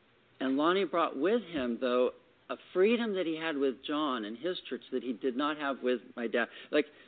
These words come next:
what Lonnie did in my dad's church was relegated to an afterglow, which was a meeting after the main meeting, apart from, you know,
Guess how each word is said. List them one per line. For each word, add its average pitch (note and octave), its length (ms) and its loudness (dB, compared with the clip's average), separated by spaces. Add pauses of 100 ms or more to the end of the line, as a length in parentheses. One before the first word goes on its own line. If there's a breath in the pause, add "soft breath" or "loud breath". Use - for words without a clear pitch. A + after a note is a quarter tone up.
(160 loud breath)
what D#3+ 220 4
Lonnie G#3 360 2
did F#3 180 2
in E3 100 4
my C3+ 120 2
dad's C#3+ 320 0 (120)
church B2 220 -2
was B2 180 -2
relegated C3+ 640 4 (120)
to B2+ 260 4 (440 soft breath)
an B2 160 -4 (120)
afterglow, A#2+ 920 0
which A2+ 200 -2
was B2+ 180 0
a B2 60 0
meeting D3+ 560 4
after D#3+ 380 -2
the D#3 80 2
main D3 320 2
meeting, C#3+ 520 2
apart C#3 380 -4
from, C#3 160 -4
you C3 60 -2
know, A#2+ 80 0